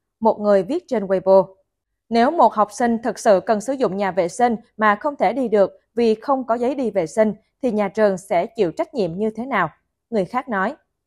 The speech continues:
"Ở trường cậu có cần giấy thông hành để ăn, uống nước, nói chuyện và thở không?", người thứ ba châm biếm. Một số người cho biết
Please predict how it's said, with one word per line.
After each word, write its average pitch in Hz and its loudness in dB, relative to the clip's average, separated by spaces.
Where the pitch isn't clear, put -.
"Ở 220 4
trường 220 2
cậu 185 6
có 240 0
cần 190 -2
giấy 226 2
thông 240 -8
hành 190 -4
để 170 -2
ăn, 233 -2
uống 247 -2
nước, 370 -4
nói 247 -2
chuyện 185 -2
và 202 -2
thở 185 -4
không?", 247 0
người 233 2
thứ 285 -6
ba 220 0
châm 190 -6
biếm. 185 0
Một 247 -2
số 285 -4
người 233 2
cho 220 -4
biết 277 -4